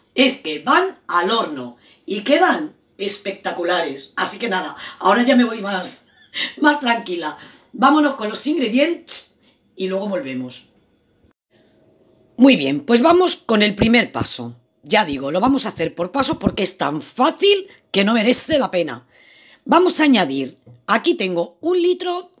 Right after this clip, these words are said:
de leche, un litro, y le voy a añadir la cáscara de limón para aromatizarla y una ramita de canela. Una vez que se ponga a hervir, con cinco minutitos que lo tengamos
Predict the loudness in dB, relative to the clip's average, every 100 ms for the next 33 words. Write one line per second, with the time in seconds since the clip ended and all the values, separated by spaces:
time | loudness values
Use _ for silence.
0 | _ 0 2 2 0 -4 -8 -14 _ 2
1 | 4 4 2 -4 -8 -10 -18 -20 -10 2
2 | 4 6 6 6 6 4 0 -6 -8 _
3 | -20 -20 _ 0 0 2 0 -2 -4 -4
4 | -6 -8 _ -4 -2 0 0 0 -4 -12
5 | -20 _ _ _ 2 4 2 2 2 2
6 | 2 0 0 -2 0 2 0 -2 -8 -20
7 | -20 -20 -20 2 6 6 4 _ _ _
8 | 2 4 4 2 2 2 2 -2 0 -2
9 | -2 -2 0 0 0 -2 -6 -10 _ _
10 | 2 4 4 2 -4 -6 -4 0 2 2
11 | 4 2 2 -2 -20 _ -4 -2 0 -2
12 | 0 0 4 6 6 6 2 -2 -2 0
13 | 0 2 2 2 4 2 0